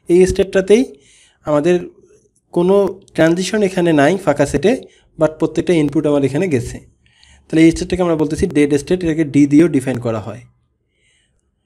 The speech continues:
এরপর চারের জন্য যদি দেখি, চার থেকে এ নিয়েও যায়, চার থেকে এ নিয়ে গেছে পাঁচে,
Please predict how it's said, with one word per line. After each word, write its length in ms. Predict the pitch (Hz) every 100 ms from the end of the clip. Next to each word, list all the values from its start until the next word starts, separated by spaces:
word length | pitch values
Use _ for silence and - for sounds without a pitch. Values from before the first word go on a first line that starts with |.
| _ _
এরপর 440 | 170 190 185 202 208 - _
চারের 320 | - 160 185
জন্য 260 | 180 190 190
যদি 160 | 185 190
দেখি, 380 | 175 165 214 233 _ _ _
চার 220 | - 170 165
থেকে 280 | - 180 202
এ 260 | 196 165 170
নিয়েও 260 | 175 185
যায়, 240 | 185 202 262 - _ _ _ _ _ _
চার 180 | - 165
থেকে 280 | 165 190 185
এ 40 |
নিয়ে 160 | 185 185
গেছে 200 | 185 196
পাঁচে, 440 | 190 160 156 226